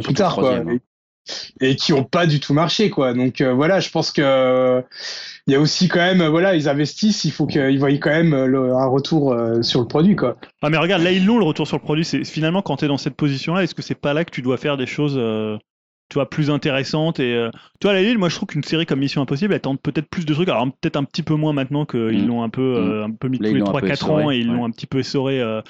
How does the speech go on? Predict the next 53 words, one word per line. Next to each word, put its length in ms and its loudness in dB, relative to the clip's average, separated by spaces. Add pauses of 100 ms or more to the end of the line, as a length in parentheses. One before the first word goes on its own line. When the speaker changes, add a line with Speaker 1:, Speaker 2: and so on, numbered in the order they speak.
(220)
Speaker 3:
depuis 220 -2
le 60 0
retour, 340 -2
enfin, 140 -2
depuis 300 -6
le, 340 0
le, 240 -4
un 60 -8
peu 100 -4
le 80 -2
re-, 180 -6
pas 140 -6
le 80 -4
reboot, 320 -2
mais 100 -2
un 120 -6
peu 100 -6
le, 160 -4 (280)
le, 280 -2
le, 220 -2
la 120 -2
relance 360 -2
côté 260 -4
Abrams. 300 -2 (500)
Euh, 100 -4
mais 60 -2
je 60 -8
trouve, 160 -2
voilà, 160 2
ils 80 0
tentent 260 -2
quand 80 0
même 140 0
plus 320 -2
de 120 2
choses 280 0
en 80 -2
termes 180 -2
de 60 -2
spectaculaire, 580 -4
en 80 -2
termes 160 -2
de 80 -2
ce 80 -6
que 60 -4
tu 160 -6
vois 240 0
de, 180 0
de 100 0
cinéma 300 -2
d'action. 380 -4 (720)
Euh, 400 -8
Speaker 1:
Ouais. 160 -4